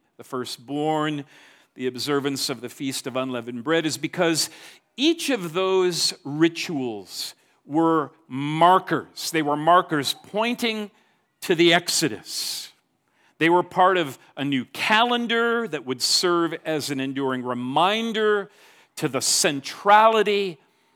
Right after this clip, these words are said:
of this saving event. The Passover, the consecration of the firstborn,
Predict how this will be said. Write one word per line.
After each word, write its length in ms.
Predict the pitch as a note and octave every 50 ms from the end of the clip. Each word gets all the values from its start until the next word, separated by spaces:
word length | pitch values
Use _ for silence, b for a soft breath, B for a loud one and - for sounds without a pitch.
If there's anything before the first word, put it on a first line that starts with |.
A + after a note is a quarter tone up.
| _ _ _ -
of 440 | F3 F#3 F#3 F#3 D#3+ D3+ C3+ B2+
this 580 | C#3 E3 E3+ F3 E3 - - - - - - - b b b b b b b b -
saving 880 | - - - - - - F3 E3+ E3+ E3+ D#3+ E3 E3+ E3 E3 E3 E3 _ _ _ -
event. 640 | D3+ C#3+ C3 A#2+ A#2 C#3+ D#3+ D#3 C3 G#2+ - - b b b b b
The 100 | B2+ B2
Passover, 1000 | - _ - - - A#3+ A3+ A3 G3+ - - - G3+ D#3+ C3+ A2+ G#2+ F#2+ F#2+ _ b b b b b
the 80 | b C#3+
consecration 960 | _ - - - A3+ A3 A3 - - G3 - - G#3+ G3+ F#3+ - - G#3+ G3+
of 80 | G3 F3+
the 80 | F#3
firstborn, 640 | - - G3 F#3 E3+ - - D3+ C#3+ C#3 B2 A2 G2+